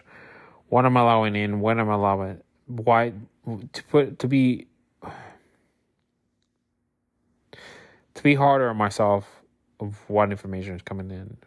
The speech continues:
'Cause I don't have a lot coming in. Like, I, I, I have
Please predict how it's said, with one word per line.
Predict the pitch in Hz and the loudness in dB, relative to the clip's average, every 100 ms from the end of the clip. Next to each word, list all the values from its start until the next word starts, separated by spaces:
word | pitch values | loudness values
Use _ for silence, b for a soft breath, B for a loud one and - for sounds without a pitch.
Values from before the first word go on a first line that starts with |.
| _ | _
'Cause | - 123 | 2 4
I | 127 | 4
don't | 131 151 135 | 2 2 2
have | 127 110 | 2 0
a | 104 | 0
lot | 98 92 95 | -2 -2 -4
coming | - 110 101 | -10 -14 -14
in. | 101 107 | -14 -14
Like, | 98 98 - | -12 -12 -10
I, | 113 110 - 123 - | -12 -10 -8 -8 -4
I, | - | -2
I | 113 | -2
have | - 135 139 | 0 0 0